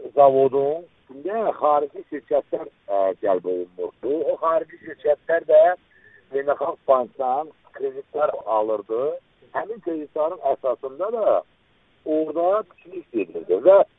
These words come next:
Adil Hüseynovun vəzifəsi ondan ibarət idi ki, həmin Beynəlxalq Bank tərəfindən, ə,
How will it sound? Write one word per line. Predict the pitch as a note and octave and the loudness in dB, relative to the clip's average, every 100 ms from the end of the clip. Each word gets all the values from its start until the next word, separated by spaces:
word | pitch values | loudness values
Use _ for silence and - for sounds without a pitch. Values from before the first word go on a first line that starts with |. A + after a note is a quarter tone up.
| E3+ | -10
Adil | - D#3 E3 G#3+ A3+ | -2 0 0 -2 -10
Hüseynovun | - A3 B3+ B3 G3 C#3+ | -14 -14 -6 -4 -4 0
vəzifəsi | C#3+ D3+ A2+ A2+ C3+ A2+ C#3 G#2+ | 4 4 2 -2 -2 -2 -6 -6
ondan | - D3+ E3 A#3+ | -4 -6 -4 -8
ibarət | C#4 F#3+ C#3+ A#2 - | -6 0 2 2 -4
idi | E3+ _ _ | -8 _ _
ki, | G#2+ F#2 _ D3+ C#3+ - | -18 -18 _ _ -20 -6
həmin | E3 G#3+ C4+ _ | -6 -6 -12 _
Beynəlxalq | E3+ E3+ E3 - G#3 _ | -20 -12 -10 -8 -8 _
Bank | E3+ D#3 - | 0 0 -2
tərəfindən, | C3 A#2 G#2+ A2+ A#2 A2+ F2+ - _ _ _ _ _ | -2 -2 -2 -8 -6 -4 -4 -12 _ _ _ _ _
ə, | - | -4